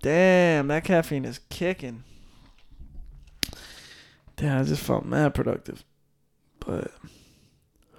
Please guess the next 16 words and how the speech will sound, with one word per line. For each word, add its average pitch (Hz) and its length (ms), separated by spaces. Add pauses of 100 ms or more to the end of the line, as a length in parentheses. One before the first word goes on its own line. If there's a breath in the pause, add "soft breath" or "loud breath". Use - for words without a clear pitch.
(1080 loud breath)
<sighs> - 0
excuse 220 920
me. 131 140 (100)
That 143 80
was 165 120
a 151 60
caffeine 175 680
fucking 139 720 (360 soft breath)
yawn. 135 800
That 135 80
means 151 160
I'm 151 180
about 139 80
to 127 240
go 127 160
ham. 131 480